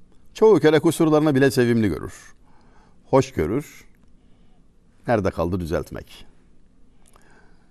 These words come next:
E, güzel bakarsan da güzel görürsün tabii.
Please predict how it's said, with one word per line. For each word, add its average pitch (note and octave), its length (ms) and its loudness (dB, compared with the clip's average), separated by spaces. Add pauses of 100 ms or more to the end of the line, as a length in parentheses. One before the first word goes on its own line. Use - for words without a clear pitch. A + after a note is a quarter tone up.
(880)
E, A2 60 -4
güzel D#3+ 460 4
bakarsan G3 520 2
da F#4 80 2
güzel G3 340 2
görürsün C#3+ 460 4
tabii. F2+ 420 0